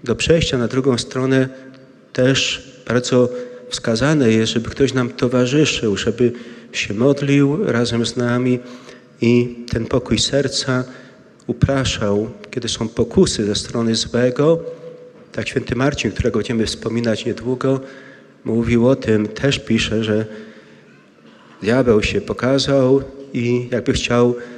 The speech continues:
wziąć go do siebie. On mówi: „Ja nie chcę mieć nic wspólnego z Tobą”. A więc też te pokusy są, ale wtedy, kiedy jesteśmy wspierani modlitwą innych, to potrafimy te lęki, obawy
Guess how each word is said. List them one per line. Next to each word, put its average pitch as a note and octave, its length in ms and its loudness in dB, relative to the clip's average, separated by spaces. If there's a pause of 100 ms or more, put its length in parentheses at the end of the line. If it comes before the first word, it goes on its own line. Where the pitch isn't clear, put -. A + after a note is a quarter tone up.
(460)
wziąć B2 200 2
go B2 140 2
do A#2+ 100 0
siebie. A2 580 2 (200)
On G#2 120 -6
mówi: B2+ 200 -2
„Ja B2 100 0
nie D3 120 2
chcę B2+ 240 -4
mieć B2+ 220 -2
nic C#3 140 -2
wspólnego A#2+ 540 0
z - 120 -4
Tobą”. G#2 460 2 (720)
A G3+ 60 -2
więc - 140 -4
też - 180 2
te - 80 -4
pokusy - 460 -2
są, G#2+ 480 2 (420)
ale G#2+ 100 -4
wtedy, C3+ 440 2
kiedy A#2+ 360 2 (600)
jesteśmy - 360 0
wspierani A2+ 720 4 (580)
modlitwą G#2 460 0
innych, C3 480 2
to A#2+ 220 2 (540)
potrafimy A#2+ 580 2
te A#2+ 200 -2
lęki, A#2+ 440 4
obawy A2 500 4